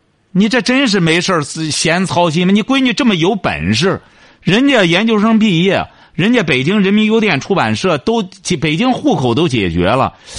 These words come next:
你说你是掺和这，你不管管你自个儿的事儿？他对象在上海读博士后，他对象指定还回来啊。那么他对，他老婆在北京，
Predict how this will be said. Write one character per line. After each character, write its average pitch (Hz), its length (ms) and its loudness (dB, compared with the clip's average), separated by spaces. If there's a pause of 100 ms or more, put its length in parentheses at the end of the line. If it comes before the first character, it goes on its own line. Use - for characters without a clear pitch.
(360)
你 185 200 2
说 220 480 0
你 156 280 2
是 208 140 0
掺 214 280 -2
和 190 100 0
这， 196 120 0
你 185 180 2
不 220 140 -2
管 180 220 0
管 202 140 2
你 147 100 2
自 190 140 -2
个 127 160 0
儿 113 40 0
的 156 100 0
事 175 100 -2
儿？ 127 200 -2 (680)
他 233 200 0
对 233 180 2
象 143 640 2
在 127 680 0
上 180 300 -2
海 110 220 -2
读 139 180 -2
博 131 180 -2
士 170 160 -2
后， 131 420 0 (220)
他 233 120 -2
对 240 160 0
象 240 180 4
指 135 140 0
定 196 160 0
还 185 120 0
回 139 300 0
来 214 140 2
啊。 123 240 -2 (640)
那 202 120 0
么 226 120 2
他 226 120 0
对， 208 380 0 (260)
他 226 140 2
老 147 260 4
婆 202 240 4
在 185 160 2
北 110 220 -2
京， 135 400 -2